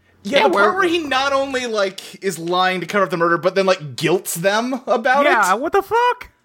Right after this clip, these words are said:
Speaker 3: Damn,
Speaker 1: Just
Speaker 3: dude.
Speaker 1: a rancid piece of shit.
Speaker 2: Uh, and, y-, like, there's, like, a great button to the end of this scene where they, like, are looking at the golf balls and they're like, "Oh, Leland." <laughs>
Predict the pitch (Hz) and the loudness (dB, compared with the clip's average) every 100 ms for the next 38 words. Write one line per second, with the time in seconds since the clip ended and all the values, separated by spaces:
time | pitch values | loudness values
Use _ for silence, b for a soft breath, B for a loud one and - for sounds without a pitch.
0 | _ _ _ _ _ _ _ _ 143 127 | _ _ _ _ _ _ _ _ -10 -8
1 | 170 226 139 113 - _ _ - 127 165 | -4 -4 -4 -8 -12 _ _ -18 -6 -2
2 | 202 254 262 - 170 131 170 165 131 - | 0 2 0 0 -2 0 -4 -2 -4 -4
3 | 139 95 - _ _ _ _ _ _ _ | -2 -4 -6 _ _ _ _ _ _ _
4 | _ _ _ _ _ _ _ _ 170 165 | _ _ _ _ _ _ _ _ -2 0
5 | 160 180 190 180 175 - - - 233 233 | 0 0 0 -2 -6 -18 -20 -20 -18 -4
6 | 214 196 - - 220 214 240 - 185 160 | -2 -2 -8 -4 0 0 0 -2 -2 0
7 | 220 208 135 156 165 151 135 143 151 143 | 0 -2 -2 -2 -2 -4 -8 -4 -2 -2
8 | 139 135 - 135 131 123 127 123 120 123 | -4 -6 -4 -2 -2 0 0 0 -2 -6
9 | - - _ - 139 160 147 143 151 143 | -10 -20 _ -18 -4 0 0 0 0 -2
10 | 135 156 131 135 123 123 135 120 123 127 | 0 -2 -2 -2 -2 -4 -4 -6 -4 -4
11 | 120 117 - 131 147 175 190 214 196 165 | -2 -4 -8 -8 -4 -2 0 0 0 0
12 | 135 127 127 131 226 | 2 0 0 -4 -4